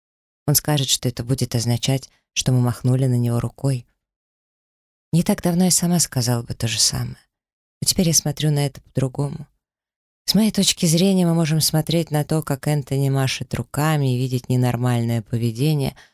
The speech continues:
от которого надо избавляться, а можем видеть, как наш сын отважно пытается донести до нас, чего он хочет и что чувствует, единственным доступным ему способом.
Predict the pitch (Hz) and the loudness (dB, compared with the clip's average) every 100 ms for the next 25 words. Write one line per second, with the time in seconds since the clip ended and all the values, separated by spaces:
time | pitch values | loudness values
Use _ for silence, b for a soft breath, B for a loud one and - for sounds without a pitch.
0 | b _ - - - 214 185 185 170 165 | b _ -12 -6 0 2 4 2 0 -2
1 | 156 170 165 196 156 - - 120 127 131 | 0 -2 0 0 0 -2 0 0 0 -2
2 | 131 143 135 - b b _ - 156 143 | 0 -2 -2 -8 b b _ -4 0 2
3 | 139 - 151 143 135 139 127 131 131 139 | 2 2 2 0 0 -2 -2 -2 -2 -2
4 | 135 - 135 117 127 123 - 139 135 127 | -2 -2 -4 0 0 0 -4 -2 0 2
5 | 127 - b b _ - 170 175 131 - | 0 -2 b b _ 0 4 4 0 -2
6 | 139 156 - - - - 117 - 135 - | 0 0 -4 -2 -2 -2 -4 -2 0 0
7 | 123 123 120 b b - 139 147 135 - | 0 -2 -4 b b -2 2 2 2 2
8 | 131 123 127 - 123 - 123 120 123 120 | 2 2 2 -2 -4 0 0 2 0 0
9 | 117 - 123 113 - - | -2 -4 -2 -2 -2 -6